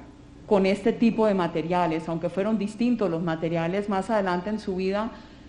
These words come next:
utilizó ollas que se encontraba en barrios, eh, de bajos recursos en la costa caribeña, y lo tran-, lo trenzó en, en, eh, utilizaba estas ollas para armar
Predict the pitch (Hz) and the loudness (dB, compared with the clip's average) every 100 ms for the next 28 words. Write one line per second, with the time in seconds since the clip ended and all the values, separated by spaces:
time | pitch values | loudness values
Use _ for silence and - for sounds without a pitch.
0 | - - - 208 202 190 - 202 208 220 | -10 -8 -6 -4 -4 -4 -2 2 2 2
1 | - 202 214 226 285 - - - - 190 | 0 0 2 2 -2 -6 -16 -20 -10 -8
2 | 180 180 175 175 175 180 185 196 220 - | -4 -4 -2 -4 -2 -2 0 0 -2 -6
3 | - - - - 185 180 185 190 220 214 | -16 -20 -10 -4 0 0 2 0 0 0
4 | 220 220 - - - 190 175 165 160 160 | 0 -4 -14 -20 -10 -4 -2 0 0 0
5 | 160 170 175 208 220 208 208 220 226 226 | 0 2 2 2 0 -2 -2 0 0 0
6 | 196 254 - - - 175 160 160 196 190 | -2 -4 -10 -16 -6 -4 -4 -2 -2 0
7 | 214 220 220 - - - 190 220 233 214 | 0 0 -6 -14 -14 -4 0 2 2 2
8 | 190 233 - - - - - - - - | 0 -4 -8 -16 -20 -20 -20 -20 -20 -20
9 | - - 240 247 262 - - 202 190 180 | -8 0 2 4 2 -2 -4 -2 0 0
10 | 175 180 185 175 180 180 208 202 220 196 | 0 0 -2 0 -2 -2 -2 0 0 0
11 | 196 185 185 180 165 156 170 185 175 196 | -2 -2 0 0 0 -2 -4 -6 -6 -2
12 | 202 220 233 233 220 214 226 254 - 185 | -4 -2 -4 0 0 0 -2 -4 -4 -2
13 | 170 180 180 185 | 0 0 0 0